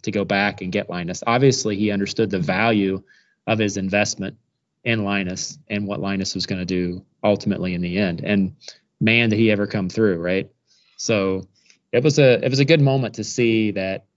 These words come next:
you know, even though Danny is very terse, even though Danny, and, and, and I wanna say something about that too for a second. He, he, the reason he's so terse, right? I, I mean, this is something that we, this is our opinion. We, we don't, we're not told this, but, um,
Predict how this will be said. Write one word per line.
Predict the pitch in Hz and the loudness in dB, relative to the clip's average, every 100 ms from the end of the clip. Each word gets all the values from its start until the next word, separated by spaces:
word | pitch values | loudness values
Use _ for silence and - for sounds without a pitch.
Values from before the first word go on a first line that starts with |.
| - | -8
you | 113 | -4
know, | 92 131 | -4 0
even | 156 175 | 0 2
though | 156 | 2
Danny | 107 101 110 107 98 | 2 0 2 0 -2
is | 98 | -4
very | - 104 101 | -2 0 0
terse, | - 127 98 - - - _ _ _ _ - | 0 2 2 0 -4 -8 _ _ _ _ 0
even | 127 139 | 4 4
though | 127 107 | 4 4
Danny, | 107 107 107 101 | 2 2 0 -2
and, | 113 113 | -4 -2
and, | 160 | -2
and | 151 160 | 2 4
I | |
wanna | 202 214 | 4 2
say | - 175 | 2 2
something | 139 | 2
about | 110 101 | -2 -2
that | 104 95 | -2 0
too | 139 | 0
for | 110 | 2
a | 101 | -2
second. | - 101 98 | -2 -2 -4
He, | 98 123 | -6 -2
he, | 151 | 0
the | 175 | 2
reason | 175 214 170 | 2 2 4
he's | 135 113 | 4 4
so | 120 | 0
terse, | 101 - 104 90 110 | 0 -2 -2 -2 0
right? | 107 110 117 | 0 0 0
I, | 117 | -2
I | 113 | -2
mean, | 117 120 | -2 0
this | 123 120 | 0 0
is | 117 | -2
something | 117 110 | -2 0
that | 107 101 | 0 2
we, | 104 101 101 - - | 2 2 0 -10 0
this | 143 | 4
is | 127 | 6
our | 113 104 | 4 2
opinion. | 104 151 127 110 | 4 4 4 0
We, | 107 107 - | 0 -2 -4
we | 113 | -4
don't, | 107 104 - - | -4 -4 -10 -8
we're | 113 | -4
not | 110 - | -4 -4
told | - 127 117 | 0 2 2
this, | 101 95 | 0 -2
but, | - 104 - _ - - _ - | 0 0 0 _ -20 -20 _ -4
um, | 113 107 104 104 | -2 0 -2 -6